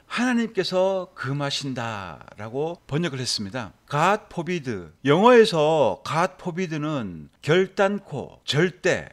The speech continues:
뭐, 이런 뜻으로 통용되고 있는데요. 흠정역에서는 이 God forbi드를 영어 단어에 맞게 "주의 종들은 결코 이런 일을 하지 아니하였나이다"라고 이렇게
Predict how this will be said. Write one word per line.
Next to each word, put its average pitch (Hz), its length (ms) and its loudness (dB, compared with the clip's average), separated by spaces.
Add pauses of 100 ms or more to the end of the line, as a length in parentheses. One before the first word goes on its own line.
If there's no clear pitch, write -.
뭐, 90 200 -18
이런 220 300 4
뜻으로 147 560 -2
통용되고 160 540 -6
있는데요. 107 640 -10 (180)
흠정역에서는 165 1200 2 (220)
이 208 280 -4
God 175 340 0
forbi드를 147 840 -6 (300)
영어 190 200 0
단어에 170 460 0
맞게 139 580 -2 (160)
"주의 190 420 6
종들은 156 720 -2
결코 170 760 2 (120)
이런 185 300 2
일을 165 220 -2
하지 170 400 -6
아니하였나이다"라고 113 1600 -4
이렇게 127 500 -10